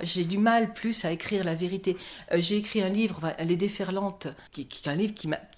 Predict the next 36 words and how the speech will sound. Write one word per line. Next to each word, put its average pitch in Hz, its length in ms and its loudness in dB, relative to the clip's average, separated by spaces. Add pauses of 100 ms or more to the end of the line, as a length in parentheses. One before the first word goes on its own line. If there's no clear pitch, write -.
(180)
qui, 165 100 -14
qui - 180 -6
m'a 170 140 4
vraiment 190 360 2
fait 208 280 0
connaître, 214 500 2
qui - 140 -2
m'a, 151 280 2
qui 165 160 -4
m'a, 160 100 0
qui, - 420 -12
qui - 100 -12
a - 20 -10
été 165 160 -8
très 175 260 -4
important 175 460 -2
pour 165 160 -6
moi. 220 260 0 (100)
Et 190 80 8
j'allais 226 320 6
dans 175 140 4
la 165 200 2
Hague, 143 380 -2 (140)
j'allais 202 380 4
là-bas 165 260 2
dans 156 120 -2
ce - 140 -4
petit 180 240 -2
village 180 380 0
d'Oderville, 160 560 0
mais 165 100 2
j'y 170 200 2
allais 214 180 2
déjà 185 260 -2
depuis 180 360 -4
longtemps, 180 600 -2